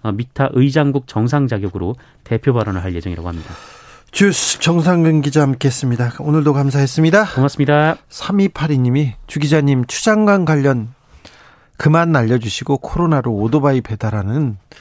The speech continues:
Speaker 2: 배달원 헬멧 꼭 좀 쓰게 해주세요. 운전하다 보니까 너무 위험해요." 네, 알겠습니다. 꼭 그렇게 하겠습니다. 오토바이입니다. 오토바이가 아니라요.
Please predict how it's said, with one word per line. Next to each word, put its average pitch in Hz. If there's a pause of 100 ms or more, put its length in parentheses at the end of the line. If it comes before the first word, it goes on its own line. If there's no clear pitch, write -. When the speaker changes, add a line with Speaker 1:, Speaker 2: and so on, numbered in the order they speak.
(260)
Speaker 2:
배달원 131
헬멧 180
꼭 -
좀 170
쓰게 165
해주세요. 139
운전하다 135
보니까 120
너무 139
위험해요." 120 (500)
네, 104 (680)
알겠습니다. - (1080)
꼭 147
그렇게 139
하겠습니다. 120 (240)
오토바이입니다. 139
오토바이가 107
아니라요. -